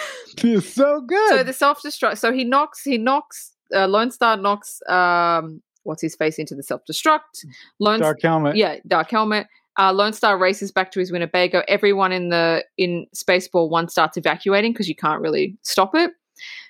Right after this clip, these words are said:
Speaker 1: And then this awesome song, um, Spaceball starts playing, which obviously is just for the movie.
Speaker 2: Yeah.
Speaker 1: Uh,
Speaker 2: So good.
Speaker 1: yeah, and everyone starts getting into, into the, the,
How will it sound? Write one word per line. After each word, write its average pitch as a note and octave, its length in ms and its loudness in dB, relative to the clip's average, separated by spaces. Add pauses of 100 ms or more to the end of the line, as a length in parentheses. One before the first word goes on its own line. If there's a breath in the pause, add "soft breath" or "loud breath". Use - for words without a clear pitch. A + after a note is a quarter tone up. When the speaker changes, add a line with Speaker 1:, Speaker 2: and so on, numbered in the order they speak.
(140)
Speaker 1:
And F#3+ 180 0
then F#3 240 2
this F#3 220 2
awesome F3+ 440 2
song, D#3+ 560 0 (380)
um, D3+ 460 -2 (120)
Spaceball D#3 540 -2
starts - 300 -2
playing, C3+ 340 -4
which D3+ 140 -6
obviously C#3+ 380 0
is C3 140 -2
just - 200 -6
for D#3+ 60 -4
the D3+ 60 -2
movie. G#3+ 320 2
Speaker 2:
Yeah. F#3+ 200 -2 (540 loud breath)
Speaker 1:
Uh, F3 560 4
Speaker 2:
So D3 160 0
good. B2+ 280 0
Speaker 1:
yeah, F#3+ 160 2
and G3+ 160 0
everyone A3+ 340 2
starts G3 360 0
getting F3+ 340 -2
into, E3+ 880 0 (360)
into F3 260 -4
the, D#3 600 -2
the, E3 160 0